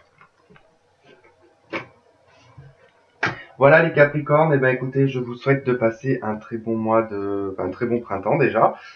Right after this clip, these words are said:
un très bon mois d'avril, et puis on se retrouve, euh, peut-être pour d'autres tirages sur d'autres thèmes,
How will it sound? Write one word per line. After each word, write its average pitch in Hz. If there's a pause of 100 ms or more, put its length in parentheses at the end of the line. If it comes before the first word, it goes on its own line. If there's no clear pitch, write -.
(160)
un 110
très 135
bon 131
mois 123
d'avril, 110
et 113
puis 113
on 104
se 107
retrouve, 113
euh, 104
peut-être 113
pour 107
d'autres 110
tirages 117
sur 101
d'autres 98
thèmes, 143